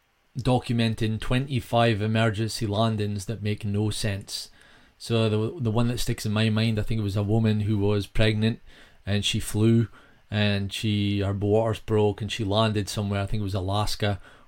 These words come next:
which was nowhere near where they should have been. And, uh, there are all these examples of flights being grounded, uh, for, you know, emergency landings and things, um, that, that make no sense.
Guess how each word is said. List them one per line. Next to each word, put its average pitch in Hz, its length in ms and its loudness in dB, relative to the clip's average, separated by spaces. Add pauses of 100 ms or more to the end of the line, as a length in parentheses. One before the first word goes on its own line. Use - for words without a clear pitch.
which 101 220 0
was 107 160 0
nowhere 110 540 4
near 104 240 -2
where 101 200 -2
they 101 140 -2
should 101 220 -4
have 92 120 -4
been. 107 300 0 (460)
And, 98 340 -2
uh, 101 400 -2
there 107 300 -2
are 110 60 2
all 113 180 4
these 107 260 0
examples 101 640 -2
of 101 260 -8 (280)
flights - 420 -2
being 101 220 -2
grounded, 101 640 0 (160)
uh, 95 300 -4
for, 95 340 -6 (320)
you 110 100 -4
know, 95 200 -6 (600)
emergency 110 560 -4
landings 104 520 -6
and 104 120 -10
things, 110 360 -4 (640)
um, 107 480 -2 (560)
that, 127 260 -2
that 135 220 -2
make 139 180 0
no 143 160 0
sense. 127 500 -2